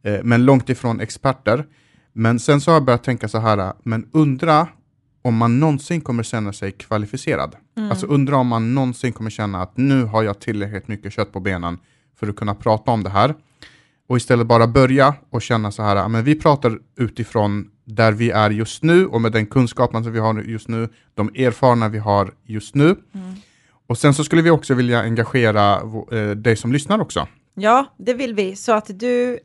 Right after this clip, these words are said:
Speaker 2: som lyssnar, om du har frågor, du har funderingar, du har kanske till och med åsikter, men skicka iväg frågorna till oss, för vi tycker det är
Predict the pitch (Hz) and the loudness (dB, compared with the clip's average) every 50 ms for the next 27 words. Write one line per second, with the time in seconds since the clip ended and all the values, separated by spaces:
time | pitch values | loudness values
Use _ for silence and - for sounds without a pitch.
0 | - 226 - - - 220 214 220 220 - - 196 190 185 - - 220 208 202 220 | -18 -18 -12 -8 -6 -4 -4 -4 -6 -6 -8 -6 -6 -4 -4 -4 -4 -4 -4 -4
1 | 185 185 175 _ - 226 220 220 214 190 214 208 202 202 196 202 180 170 170 170 | -6 -6 -10 _ -2 0 0 0 -2 -2 -4 -4 -4 -4 -6 -6 -8 -8 -8 -10
2 | 175 175 175 170 170 170 180 _ _ _ _ _ _ _ _ - 226 220 220 220 | -10 -8 -6 -6 -6 -8 -10 _ _ _ _ _ _ _ _ 2 2 2 4 2
3 | 240 233 233 226 220 226 233 214 214 208 202 202 202 196 202 202 190 190 190 185 | 2 2 2 2 4 2 2 0 -2 -2 -2 -2 -2 -2 -2 -4 -4 -6 -6 -4
4 | 185 185 175 - - 175 - 180 175 - 180 175 175 175 175 - 214 214 - - | -6 -6 -8 -8 -14 -12 -10 -10 -10 -8 -10 -10 -8 -8 -6 -4 -4 -6 -4 -6
5 | 220 214 - _ - 208 208 214 - - 311 311 - - 294 269 311 302 233 190 | -8 -8 -8 _ -6 -6 -6 -6 -4 -6 -6 -4 -4 -6 -2 0 2 2 2 0
6 | 185 _ - 220 - 208 202 196 190 202 - 226 196 170 - - - 208 202 220 | -2 _ -2 -2 -2 -2 -4 -8 -8 -6 -6 -6 -6 -6 -12 -10 -10 -8 -8 -8
7 | 220 - 240 240 247 208 202 | -10 -10 -8 -6 -6 -4 -4